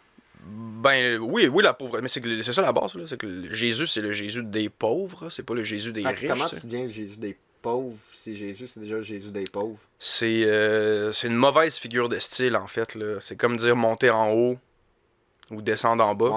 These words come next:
Speaker 2: Ouais.
Speaker 1: Dire le
Speaker 2: Ok.
Speaker 1: Jésus des pauvres, c'est comme
Speaker 2: Ouais. Puis
Speaker 1: C'est correct,
Speaker 2: comment
Speaker 1: là.
Speaker 2: c'est, c'est une drôle d'insulte, ça, le Jésus des pauvres. Comment, comment, comment
Speaker 1: Ouais.
Speaker 2: on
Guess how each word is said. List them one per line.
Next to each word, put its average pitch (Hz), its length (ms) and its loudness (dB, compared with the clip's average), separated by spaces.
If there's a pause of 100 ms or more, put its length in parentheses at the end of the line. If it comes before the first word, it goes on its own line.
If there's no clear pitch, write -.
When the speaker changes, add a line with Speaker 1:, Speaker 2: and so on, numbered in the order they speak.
(120)
Speaker 2:
Ouais. 127 40 -6
Speaker 1:
Dire 117 140 0
le 117 80 4
Speaker 2:
Ok. 113 60 -2
Speaker 1:
Jésus 117 280 0
des 113 140 2
pauvres, 123 420 2
c'est 123 120 -14
comme 98 200 -10 (220)
Speaker 2:
Ouais. 123 220 -6 (1500)
Puis 123 500 0
Speaker 1:
C'est 123 80 0
correct, 107 300 -2
Speaker 2:
comment 131 220 4
Speaker 1:
là. 185 100 0 (400)
Speaker 2:
c'est, 123 260 -6
c'est - 140 -12
une 127 60 -8
drôle 156 200 0
d'insulte, 139 460 -6
ça, 123 120 -10
le 110 140 -6
Jésus 110 420 -10
des 117 160 -4
pauvres. 113 380 -4 (880)
Comment, 120 400 -4 (680)
comment, 143 140 -10 (420)
comment 123 120 -10
Speaker 1:
Ouais. 107 100 -12
Speaker 2:
on 101 100 -8